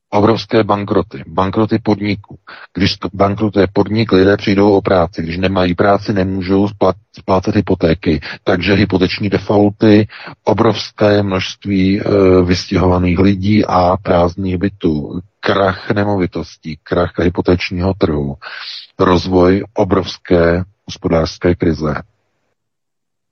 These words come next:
V příštích třech letech. To je jejich proces.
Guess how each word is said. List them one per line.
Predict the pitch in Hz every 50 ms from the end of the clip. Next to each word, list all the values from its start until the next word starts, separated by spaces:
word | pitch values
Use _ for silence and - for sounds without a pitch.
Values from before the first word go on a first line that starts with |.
| _ _ _ _ _ _ _ _ _ _ _ _ _ _ _ _ _ _ _
V | -
příštích | - 101 87 87 - - 117 110 -
třech | - - - 110 101
letech. | 98 92 90 - - - - - - - _ _ _ _ _ _ _ _ _ _ _ _ _ _ _ _ _ _ _ _ _ _ _ _ _ _ _ _ _ _ _ _ _ _ _ _ _ -
To | - 90 87
je | 90 92 92
jejich | 92 92 98 98 -
proces. | - - 87 - - 90 - - - -